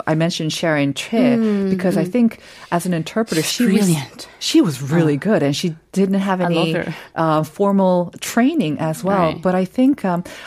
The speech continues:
Speaker 1: I read an article about, um, I think it was written by maybe the first sort of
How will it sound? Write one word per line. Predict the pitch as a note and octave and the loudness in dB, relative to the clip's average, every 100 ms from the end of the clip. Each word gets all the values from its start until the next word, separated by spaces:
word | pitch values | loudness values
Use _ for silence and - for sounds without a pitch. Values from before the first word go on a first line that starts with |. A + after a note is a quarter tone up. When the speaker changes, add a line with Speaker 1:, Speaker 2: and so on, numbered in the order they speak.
| - | -4
Speaker 1:
I | F#3+ | 0
read | G#3+ B3 - - | 2 0 -2 -6
an | E3 | -2
article | D#3+ F#3 F#3+ D#3 C#3+ C#3 - | 0 -2 -4 -4 -2 -2 -2
about, | G2 D3 C#3+ C#3 - | -4 -2 -2 -2 -4
um, | C#3+ C#3 C#3 C3 - - - | -2 -2 -2 -6 -14 -20 -16
I | D3+ | -10
think | E3 G#3 | -4 0
it | G3+ | 2
was | D3+ - | 0 0
written | D#3+ D#3+ D3+ | -2 0 -2
by | D3 C#3+ C#3+ | 0 -2 -2
maybe | D3 D3 D3 C3+ - - _ _ - | -2 -2 -2 -4 -8 -14 _ _ -8
the | D3+ | -8
first | - - G3+ F#3+ - | -4 0 2 0 -4
sort | - E3 | -2 0
of | D3 - | 0 -6